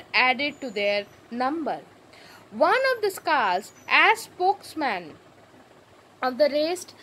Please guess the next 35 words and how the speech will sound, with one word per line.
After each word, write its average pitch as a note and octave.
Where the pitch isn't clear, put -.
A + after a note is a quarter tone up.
said, C4
"Young D4
prince, G4
in D4+
a D#4
few F4+
days F4
the D#4
mendicant's D4+
devotions F4
will C#4
be D4
completed, B3+
and D#4
you E4
will D#4
be C4+
brought C#4+
into D4+
this G#3+
temple, D4
and B3+
your E4+
head D4+
will C#4
be C#4
cut B3+
off, F3+
and F4+
you C#4+
will G#4
keep A4
company F#4
with A#3+
us. -